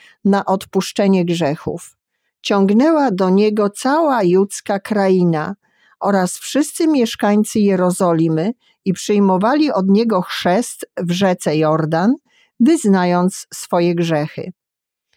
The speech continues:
Jan nosił odzienie z sierści wielbłądzie i pas skórzany około bioder,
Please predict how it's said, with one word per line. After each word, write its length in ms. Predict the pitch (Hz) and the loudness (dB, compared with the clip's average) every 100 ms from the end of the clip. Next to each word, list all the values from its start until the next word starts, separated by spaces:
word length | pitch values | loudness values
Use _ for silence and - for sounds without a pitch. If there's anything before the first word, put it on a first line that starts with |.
| _ _ - | _ _ -2
Jan 300 | 220 330 349 320 | 2 2 2 2
nosił 440 | 202 214 - 233 208 | 2 2 0 0 2
odzienie 500 | 196 185 208 208 202 | 0 2 2 2 2
z 120 | - | -2
sierści 520 | - 208 196 - 202 | -4 -2 -2 -4 -2
wielbłądzie 800 | 185 175 170 175 185 196 196 220 | 0 0 0 2 2 2 2 0
i 120 | 202 | 0
pas 280 | 185 196 190 | 0 -2 -4
skórzany 680 | - - 180 185 185 190 175 | -6 -4 -2 0 0 2 2
około 360 | 170 185 175 | 0 0 0
bioder, 560 | 170 170 156 151 143 190 | 0 0 -2 -2 -6 -6